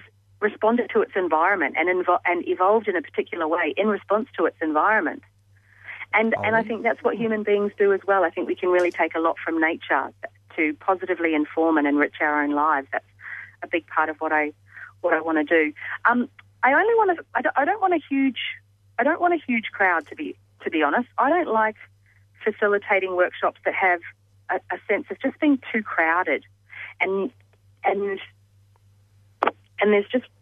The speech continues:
Speaker 1: too many people. So for me, what would be ideal is a group of about, uh, twenty,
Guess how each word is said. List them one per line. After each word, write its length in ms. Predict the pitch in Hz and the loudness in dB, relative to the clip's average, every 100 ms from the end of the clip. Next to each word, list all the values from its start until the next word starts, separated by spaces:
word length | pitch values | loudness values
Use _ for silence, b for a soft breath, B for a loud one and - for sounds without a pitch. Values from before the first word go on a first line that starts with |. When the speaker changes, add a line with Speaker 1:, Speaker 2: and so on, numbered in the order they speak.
| - - | -4 -2
Speaker 1:
too 100 | 220 | 0
many 220 | 202 - | 0 -2
people. 480 | - 170 - 143 - B B B B - | -2 -4 -2 -4 -4 B B B B 0
So 160 | 254 - | 0 2
for 80 | 262 | 2
me, 180 | 277 | 4
what 160 | 330 269 | 4 2
would 140 | 208 | 0
be 120 | 208 190 | 0 0
ideal 680 | 180 180 - 185 196 147 | 0 -2 -2 0 2 0
is 120 | - 170 | -2 -4
a 40 | |
group 340 | 175 190 202 208 | -4 -2 -2 -2
of 100 | 180 | -6
about, 400 | 165 160 143 - _ _ _ _ _ _ _ _ - _ | -2 0 -2 -4 _ _ _ _ _ _ _ _ -20 _
uh, 440 | 240 185 151 147 139 - | -14 -6 -2 -2 -4 -4
twenty, 440 | - 220 240 | 0 2 2